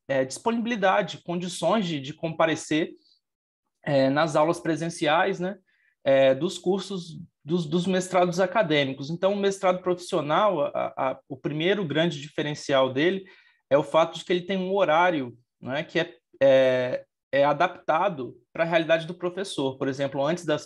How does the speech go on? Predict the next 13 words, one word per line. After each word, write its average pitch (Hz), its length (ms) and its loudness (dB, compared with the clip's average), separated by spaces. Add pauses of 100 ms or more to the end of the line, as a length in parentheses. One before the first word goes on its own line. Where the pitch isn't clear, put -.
(100)
da 123 160 0
pandemia, 135 720 0 (480)
as 139 120 0
nossas 139 380 0
aulas 156 340 2
eram 156 200 -2
sempre 120 600 -8 (340)
durante 135 540 2
a 131 60 2
quinta-feira, 180 920 0
o 131 140 -6
dia 131 260 -4
inteiro, 156 640 -2